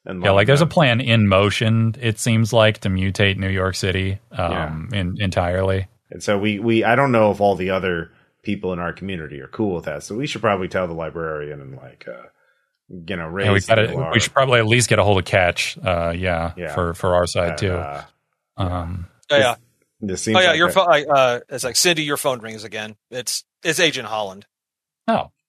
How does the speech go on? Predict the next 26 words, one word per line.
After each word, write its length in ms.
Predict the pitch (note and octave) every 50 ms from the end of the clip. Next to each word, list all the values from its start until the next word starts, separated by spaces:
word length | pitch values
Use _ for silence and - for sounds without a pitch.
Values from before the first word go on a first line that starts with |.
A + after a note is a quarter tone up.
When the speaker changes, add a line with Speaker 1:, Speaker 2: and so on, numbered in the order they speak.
| _ _ _
Speaker 1:
Yellow? 640 | - G2 G2 G#2 A2+ B2 C3 D#3+ A3 C4 C4 A#3 - _ _ _ _ _ _ _ _ _ _ _ _ _ _ _ _ _
Speaker 3:
Okay, 540 | D#3+ E3 E3 - G3 G3 F#3 E3+ D3+ C3+ B2 - - - - - - - _
uh, 300 | - D3+ D#3+ D#3+ D#3+ D#3+ D#3
with 220 | E3 D#3+ - -
the 100 | - E3+
events 400 | D#3+ D3 C3 E3+ F#3+ G3 F#3 -
that 120 | - D#3 C3
just 280 | - D#3 D3+ - -
happened, 640 | - - D#3+ D#3 D3 - C#3+ B2+ B2 B2 A#2+ A2+ A2+ _ _
some, 320 | - - - D#3 C#3 C3 _ _ _ _ _ _ _ _ _ _ _ _ _
some 180 | - - D#3+ -
things 360 | - G#3+ G#3 G3+ F#3+ D#3+ -
have 120 | E3+ -
changed. 640 | - - - F#3 E3+ D#3+ C#3 C3 B2 B2 A#2 - -
They've 220 | - D3 C#3+ B2+ C#3
now 160 | E3+ E3+ E3
made 320 | D#3+ D#3 D#3+ E3 D#3+ D3
me 280 | D3 D#3+ F3+ F3 E3 -
agent 420 | A#2+ D#3 D3+ C#3+ C#3 D3 C3+ -
in 100 | C3+ B2
charge 380 | A2+ - D3+ C3+ C3 B2 G#2+ A2
of 120 | G#2+ - -
this. 360 | G2+ F#2+ - - - - - _ _ _ _ _ _ _ _ -
Speaker 2:
Oh, 120 | - - E4 F4 C4+
Speaker 1:
Oh, 40 | B2+
Speaker 2:
neat. 200 | - - - -